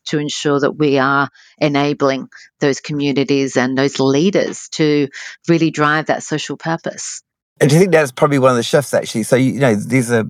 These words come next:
Speaker 2: in history, there's a lot of successful business people who've turned their hand to, you know, solving some of the big issues around the environment or, or society.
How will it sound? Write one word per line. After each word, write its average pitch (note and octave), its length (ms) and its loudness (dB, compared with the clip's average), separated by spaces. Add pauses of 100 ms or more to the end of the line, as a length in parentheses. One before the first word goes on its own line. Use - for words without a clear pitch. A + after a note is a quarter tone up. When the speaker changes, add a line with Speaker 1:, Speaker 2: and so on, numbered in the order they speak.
(120)
Speaker 2:
in A#2+ 140 4
history, G#2+ 380 0
there's F2+ 200 0
a F#2+ 60 0
lot G2 180 6
of F#2 120 -2
successful - 760 -4
business F#2 340 -2
people E2 360 0
who've F#2 200 2
turned E2+ 260 2
their D#2+ 100 2
hand E2 400 0
to, E2 300 0 (640)
you F2 80 2
know, D#2 240 2
solving F2+ 400 0
some F2 180 2
of E2 140 -2
the F2 80 0
big E2+ 400 0 (100)
issues F2 320 -2
around E2 300 2
the E2 80 -2
environment E2 560 0
or, D#2+ 320 -4
or E2 240 -2
society. - 880 -2